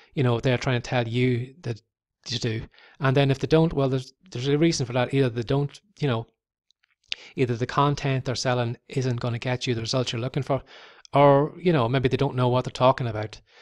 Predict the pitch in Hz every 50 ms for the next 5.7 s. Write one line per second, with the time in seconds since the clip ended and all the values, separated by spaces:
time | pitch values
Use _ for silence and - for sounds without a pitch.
0 | - _ - - 143 135 131 147 147 143 - - 147 123 120 - 131 113 - 120
1 | 117 117 113 113 113 - 131 123 120 120 110 117 - - - - 117 113 - -
2 | 135 123 120 117 120 117 117 113 - - 131 - 135 117 117 117 117 117 - -
3 | - 120 110 110 110 107 110 - - - - - - _ _ - 135 131 127 120
4 | - - 131 120 117 117 117 117 110 - - 139 131 127 127 - 131 120 117 117
5 | 110 107 120 117 123 131 - 127 123 117 110 - -